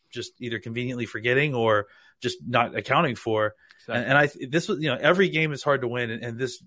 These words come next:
Speaker 1: Lions team, uh, you know, they played a tough game for, for, you know, three and three, th-, three quarters of a quarter. Uh, and I think the Cowboys kind of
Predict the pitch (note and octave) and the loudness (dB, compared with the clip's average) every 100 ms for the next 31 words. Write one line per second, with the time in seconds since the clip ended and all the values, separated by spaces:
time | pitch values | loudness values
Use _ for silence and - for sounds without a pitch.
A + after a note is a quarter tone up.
0 | A#2+ A#2 C3 C#3 A#2+ - B2 A2 G#2+ A#2 | -8 0 2 0 -4 -8 -8 -8 -8 -6
1 | G#2 G#2 A#2 G#2+ A#2 B2 D3 A2 - A#2+ | -6 -6 -6 -2 0 0 0 0 -2 -6
2 | - A#2+ G#2 - G2+ F#2 - G2+ F#2 _ | -4 -4 -4 -6 -8 -8 -10 -12 -12 _
3 | A2+ G2+ - - - C#3 C3 B2 G2+ - | -12 -12 -12 -20 -4 0 2 2 -2 -8
4 | B2 B2 A#2+ A2 C3 - D3 C3+ B2 A2 | -4 -4 -4 0 2 4 6 6 4 -2
5 | - C3+ A2+ G#2+ - - - - _ - | 0 2 2 2 -4 -14 -20 -20 _ 0
6 | G#2 A2+ A2+ G#2 A#2+ G#2 B2 A#2+ A2+ G#2 | 2 2 -2 -2 -6 0 2 4 2 -2
7 | - B2 G#2+ | -4 -2 -2